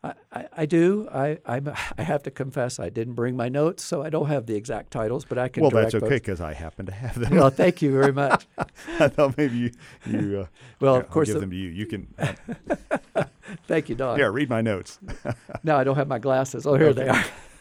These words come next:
Speaker 1: <laughs> Yeah, I think one of the best books is, uh, written by the former director, uh,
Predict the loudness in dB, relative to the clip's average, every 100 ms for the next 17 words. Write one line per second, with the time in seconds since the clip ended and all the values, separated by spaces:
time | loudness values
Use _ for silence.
0 | -2 -2 -2 -10 -10 -18 -18 _ -20 -20
1 | -20 _ -20 -20 _ _ -6 -2 -2 0
2 | -2 0 -4 -2 -2 -2 -4 -4 -4 -6
3 | -6 -6 -10 -10 -10 -16 -14 -14 -14 _
4 | -8 -6 -6 -6 -6 -6 -6 -8 -10 -14
5 | _ 2 4 2 0 0 -2 -4 -8 -8
6 | -12 _ -18 -16